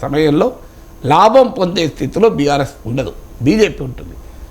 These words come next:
అందువల్ల బీఆర్ఎస్ మనగడకు ఇవాళ ముఖ్యమైనది బీజేపీతో సెకండ్ పొజిషన్కు పోటీ పడడమే. కాంగ్రెస్తో ఫస్ట్ పొజిషన్కు పోటీ పడి అసెంబ్లీ ఎన్నికల్లో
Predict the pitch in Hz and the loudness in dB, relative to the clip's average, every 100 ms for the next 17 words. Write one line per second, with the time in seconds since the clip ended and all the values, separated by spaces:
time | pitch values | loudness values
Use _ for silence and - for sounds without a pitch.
0 | - 131 175 220 247 170 175 214 220 220 | -2 2 4 6 6 4 4 6 6 4
1 | 165 160 143 147 175 180 175 160 220 147 | 0 -2 0 0 2 2 0 -2 -6 -2
2 | 147 143 143 143 127 127 - - 208 175 | 0 2 4 4 0 -4 -6 -2 -2 -2
3 | 175 208 151 151 156 - 139 131 - 220 | -4 0 2 4 2 0 -2 -2 2 2
4 | 214 147 156 143 139 131 165 180 196 - | 0 -2 0 0 -4 -6 -8 -8 -8 -8
5 | 147 135 117 92 82 65 - - - - | -6 -6 -6 -8 -10 -12 -14 -16 -14 -16
6 | - 151 190 226 226 208 - 220 160 165 | -2 2 2 2 0 0 2 0 2 -4
7 | - - - - 175 170 185 175 - 151 | -4 -4 -2 -2 -2 -2 -2 -4 -4 -2
8 | 165 147 160 151 160 156 131 160 156 156 | 0 0 0 0 0 0 -2 -2 2 2
9 | 147 151 147 147 143 | 2 -2 0 2 0